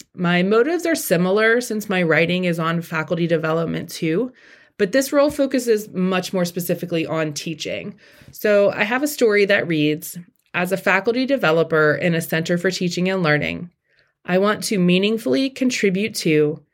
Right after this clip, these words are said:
and support faculty excellence in teaching and learning so that I can help realize our center's mission and ultimately improve student learning."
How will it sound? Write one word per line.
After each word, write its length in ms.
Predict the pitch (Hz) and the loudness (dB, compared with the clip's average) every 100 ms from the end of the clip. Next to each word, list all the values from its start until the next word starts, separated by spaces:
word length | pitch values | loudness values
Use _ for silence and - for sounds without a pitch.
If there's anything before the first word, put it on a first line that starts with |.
| _ _ - | _ _ -2
and 160 | 175 | 0
support 460 | 185 180 208 208 202 | 0 -2 0 0 0
faculty 560 | - 185 185 208 226 | 0 0 0 0 0
excellence 720 | - 160 - 175 165 160 175 | -2 -4 -2 2 2 2 -2
in 180 | - 170 | -4 -4
teaching 520 | 170 185 180 190 196 | -4 -4 -4 -4 -4
and 180 | - 214 | -4 -2
learning 500 | 180 247 90 90 180 - _ _ _ _ | 0 0 -4 -8 -12 -20 _ _ _ _
so 180 | - - | -6 2
that 160 | 190 180 | 4 4
I 80 | 185 | 2
can 140 | 214 | 0
help 260 | 190 185 180 | 0 0 2
realize 540 | 175 185 190 214 226 | 2 4 2 2 0
our 120 | 175 | 0
center's 480 | 175 175 175 170 156 | 0 0 2 0 0
mission 640 | 160 180 - 240 240 240 - _ _ - | 0 -2 -2 -2 -2 -4 -10 _ _ -2
and 160 | 185 - | -2 2
ultimately 720 | 170 170 190 190 185 190 190 | 2 2 2 2 4 2 2
improve 440 | 175 - 170 160 | -2 0 0 0
student 480 | - - 156 156 - | -2 -2 0 -2 -4
learning." 440 | 120 80 - 185 | -8 -10 -12 -14